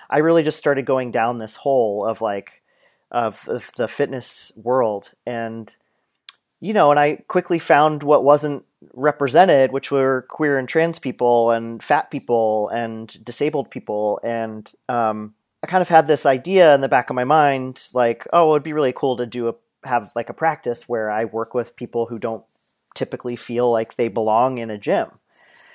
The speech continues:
Um, but at the time I was like, you know, my, I think my family was kind of speaking through me and saying, like, "That's not a, that's not a reputable career. You know, that's, like, that's not something that, like, we do, you know, that's like a,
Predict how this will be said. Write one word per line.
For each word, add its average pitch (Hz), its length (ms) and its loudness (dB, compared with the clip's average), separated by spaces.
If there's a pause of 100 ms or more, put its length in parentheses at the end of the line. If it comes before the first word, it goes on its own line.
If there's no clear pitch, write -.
(160)
Um, 113 540 2
but 151 140 8
at 160 100 8
the 160 60 4
time 147 320 2
I 131 80 4
was 127 160 0
like, 117 360 0 (320)
you 135 120 -6
know, 117 160 -2
my, 117 280 0
I 131 60 -2
think 147 160 -4
my 123 140 -2
family 131 400 0
was 131 160 0
kind 135 160 -2
of 123 60 -6
speaking 135 380 -8
through 131 240 -6
me 135 220 -6
and 110 160 -8
saying, 117 320 -4
like, 107 340 -4
"That's 147 280 0
not 123 160 2
a, 113 200 0 (540)
that's 165 240 0
not 143 160 2
a 117 140 2
reputable 113 920 -2
career. 110 540 -2
You 117 160 -6
know, 104 140 -4
that's, 120 280 -4
like, 104 420 -4 (520)
that's - 240 2
not 123 260 2
something 123 360 -6
that, 110 120 -2
like, 107 360 -4 (640)
we 127 400 -8
do, 101 420 -12
you 120 140 -12
know, 113 340 -8
that's 123 240 -6
like 120 140 -4
a, 107 80 -10